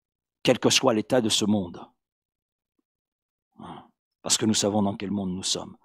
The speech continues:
Je ne te prie pas, Père, de les ôter de ce monde, mais de les préserver de la mentalité qu'il y a dans ce monde. Et ce monde,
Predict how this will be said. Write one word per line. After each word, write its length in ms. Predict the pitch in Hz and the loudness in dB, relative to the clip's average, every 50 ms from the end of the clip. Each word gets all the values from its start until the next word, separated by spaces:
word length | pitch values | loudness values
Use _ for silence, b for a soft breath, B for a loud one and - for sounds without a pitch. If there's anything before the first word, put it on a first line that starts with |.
| _ _ | _ _
Je 140 | - - 139 | -2 0 2
ne 60 | 117 | 4
te 80 | - 143 | 4 4
prie 240 | - - 143 147 - | 4 4 0 -2 -2
pas, 220 | - 147 139 123 | 0 -2 -2 -4
Père, 360 | - _ 113 117 113 104 92 | -4 _ -4 -4 -4 -4 -4
de 80 | 104 113 | -4 -4
les 180 | 107 110 104 | -4 -2 -2
ôter 180 | 113 107 - 120 | -4 -4 -4 -4
de 60 | 107 | -4
ce 160 | 98 - 104 | -4 -6 -6
monde, 420 | 95 104 113 113 98 90 - - - _ b b b b - | -4 -4 -4 -4 -6 -8 -12 -18 -20 _ b b b b -4
mais 100 | 113 110 | -2 2
de 100 | 131 131 | 4 4
les 120 | 117 117 | 4 2
préserver 800 | - - - - 147 127 - 123 113 110 104 98 101 98 - - _ _ _ _ _ _ _ _ - | 0 -2 -2 0 0 0 2 0 -2 -4 -6 -8 -10 -12 -14 -18 _ _ _ _ _ _ _ _ -8
de 60 | 101 | -4
la 100 | 104 104 | -2 -2
mentalité 540 | 107 101 92 90 104 92 85 - - 92 - | -2 -2 -2 -4 -6 -8 -8 -8 -8 -10 -10
qu'il 140 | - 85 | -10 -12
y 40 | 90 | -12
a 60 | 85 | -12
dans 120 | 82 87 - | -12 -10 -10
ce 140 | - - - | -10 -10 -10
monde. 400 | - - - - - - - _ _ _ _ _ _ _ _ _ _ _ _ _ _ _ _ _ _ _ _ _ _ _ _ _ _ _ _ _ _ _ _ _ _ _ _ _ _ _ _ _ _ _ _ _ _ _ _ _ _ _ - - - - - _ _ _ _ _ _ _ | -12 -16 -20 -20 -20 -20 -20 _ _ _ _ _ _ _ _ _ _ _ _ _ _ _ _ _ _ _ _ _ _ _ _ _ _ _ _ _ _ _ _ _ _ _ _ _ _ _ _ _ _ _ _ _ _ _ _ _ _ _ -20 -20 -20 -20 -20 _ _ _ _ _ _ _
Et 60 | - 107 | -2 2
ce 140 | - 123 | 4 4
monde, 420 | 110 110 120 127 135 135 135 131 | 6 8 8 8 8 6 4 4